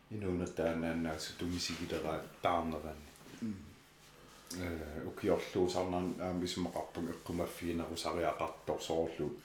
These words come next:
Speaker 1: иммаққасоорсулиффинни, э, daylight, укоқулли, иммақалу, имма-, витамин D, витамин, иммақаам анникиллисааққа таасиннааппу, ан-,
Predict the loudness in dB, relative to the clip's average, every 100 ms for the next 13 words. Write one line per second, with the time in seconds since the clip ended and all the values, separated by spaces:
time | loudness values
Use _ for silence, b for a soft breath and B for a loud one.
0 | B B B B B B -12 0 2 2
1 | 0 2 2 2 0 -2 -2 -6 -6 -2
2 | -2 -2 -4 -8 -10 -18 -20 -20 -12 -6
3 | -6 -6 2 4 4 4 2 2 0 -4
4 | -6 -6 -8 -16 -20 -18 -14 -12 -6 -2
5 | 0 0 -2 -6 -6 -6 -8 -18 b b
6 | b -6 0 2 2 0 -2 -2 -2 -2
7 | -4 -12 -18 -20 -10 -6 -4 -2 0 0
8 | -2 -8 -4 0 0 -2 -4 -4 -4 -4
9 | -6 -12 -18 -12 -4 -2 2 4 4 2
10 | -2 -8 B B B -4 -2 0 0 -2
11 | -2 -2 0 -2 -4 -4 -4 -4 -4 -4
12 | -6 -8 -8 -12 -14 -14 -10 -6 -6 -8